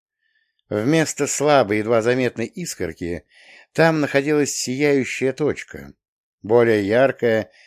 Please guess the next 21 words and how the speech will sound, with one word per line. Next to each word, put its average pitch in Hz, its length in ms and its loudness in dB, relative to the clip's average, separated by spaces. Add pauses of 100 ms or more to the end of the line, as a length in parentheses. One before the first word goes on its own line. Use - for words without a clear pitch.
(180)
и, 147 100 -2
по 139 140 2
ощущениям, 131 760 -2
менее 120 380 -2
эфемерная, 87 600 -4
нежели 90 380 -6
до 95 80 -4
этого. 92 420 -6 (1120)
И 160 80 -4
еще 160 360 -4
один 95 240 -2
интересный 92 480 -6
момент. 90 480 -8 (640)
От - 220 -2
центрального 147 680 4
сияния 156 560 0
начали 127 400 -2
расползаться 120 840 0
в 113 60 -2
разные 117 340 -2
стороны 120 640 -4